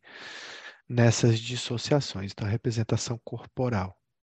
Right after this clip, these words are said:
Bom, isso envolve também um comportamento, que existe uma mudança comportamental e, às vezes, uma perda de controle sobre não só a vontade, né, o desejo, a, a,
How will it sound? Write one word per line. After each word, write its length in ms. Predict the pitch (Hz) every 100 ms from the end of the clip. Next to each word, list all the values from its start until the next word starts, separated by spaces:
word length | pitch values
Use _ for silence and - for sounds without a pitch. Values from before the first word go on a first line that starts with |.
| _ _ _ _ _ _ _ _ _ _ _ _ _ _ _ -
Bom, 220 | 175 165
isso 300 | 180 - 190
envolve 360 | 151 147 151
também 400 | 156 147 139 139
um 100 | 143
comportamento, 760 | 139 160 170 139 190 170 240 -
que 80 | 151
existe 320 | 135 135 -
uma 140 | 143
mudança 580 | 143 147 135 147 185 -
comportamental 960 | - 123 127 - 139 156 - 147 190 - _ - - - _ _
e, 80 | 190
às 200 | 196 170
vezes, 160 | 165 170
uma 160 | 233
perda 260 | - 190 196
de 100 | -
controle 600 | - 247 214 170 180 208
sobre 1120 | - - 165 165 175 190 196 190 185 143 117 - - - - - - -
não 220 | 135 160
só 220 | - 151
a 20 |
vontade, 840 | 131 151 185 - 143 185 143 123 123
né, 220 | 127 151
o 80 | 135
desejo, 640 | 123 107 110 147 143 117
a, 460 | 117 113 110 110 107 _
a, 280 | 117 113 -